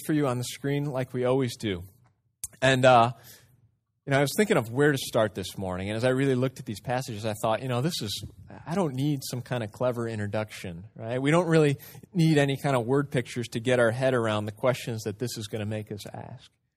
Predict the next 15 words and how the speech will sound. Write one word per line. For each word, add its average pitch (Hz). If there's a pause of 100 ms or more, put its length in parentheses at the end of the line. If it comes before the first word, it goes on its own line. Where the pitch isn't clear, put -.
(420)
Because 131
the, 135
the 139
tension 180
that's 113
here 151
when 123
we 117
read 151
it, 117
I 123
think 147
it's 131
gonna 135
speak 139